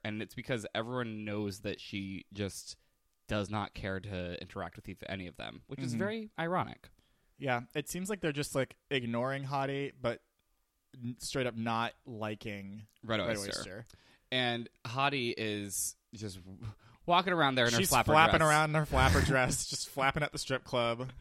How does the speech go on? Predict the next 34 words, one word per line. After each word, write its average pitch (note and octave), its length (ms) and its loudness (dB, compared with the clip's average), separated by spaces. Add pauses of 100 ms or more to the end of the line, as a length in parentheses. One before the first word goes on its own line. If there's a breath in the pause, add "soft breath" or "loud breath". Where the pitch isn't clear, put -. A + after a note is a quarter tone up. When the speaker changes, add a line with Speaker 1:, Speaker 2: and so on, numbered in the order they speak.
(380)
Speaker 1:
I, F#3 800 4
I F3 180 4
still F3 320 -4
cannot D#3+ 300 -8
believe A#2 480 -4 (100)
that, A2+ 420 -2 (100)
like, A2+ 240 -6 (1900)
Flavor F#3 300 -2
Flav D3+ 340 -2
keeps - 300 -6
Hottie D3 280 -4
around A2 560 -2 (200)
and B2+ 300 0 (120)
she C#3 80 -2
wears C3+ 300 4
those F#2 240 -4
things. F2 560 -10 (260)
Speaker 2:
That's - 500 -2 (140)
why, B2 400 0
like, C#3 180 -6
she's D3 220 -2
a D#3 60 -4
character. D3 300 -2
Speaker 1:
I'm F#3+ 100 4
a G3 60 4
drag C3+ 380 4
queen G2 340 -2
and G2 100 -2
I G#2+ 40 2
Speaker 2:
Sh- G#2+ 140 2
Speaker 1:
still B2+ 200 0
wouldn't G#2+ 260 0
do G2+ 180 -6
that. - 300 -4